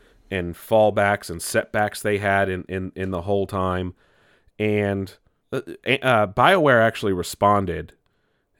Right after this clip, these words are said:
and a lot of developers actually said that, that used to work at BioWare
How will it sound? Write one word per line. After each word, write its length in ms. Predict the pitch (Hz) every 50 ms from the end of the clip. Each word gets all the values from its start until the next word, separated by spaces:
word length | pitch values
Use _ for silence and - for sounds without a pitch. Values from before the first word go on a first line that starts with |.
| _ _ _ -
and 580 | 107 107 104 101 101 98 98 98 95 95 - - - - _ _ _ _ _ _ _ _ _ _ _ _ _ _ _ _ _ _
a 60 | - 117
lot 220 | 120 127 165 220
of 200 | 214 156 110 -
developers 560 | - 104 92 95 101 117 123 - 107 98 90
actually 440 | 98 95 90 - - 98 98 92 87
said 320 | - - - 101 98 87
that, 160 | 92 90 - _ _ _ _
that 280 | 73 98 104 98 - -
used 200 | 107 107 101 -
to 80 | -
work 240 | 92 90 95 98 -
at 140 | 104 90 82
BioWare 580 | 98 92 92 95 92 95 95 95 92 92 87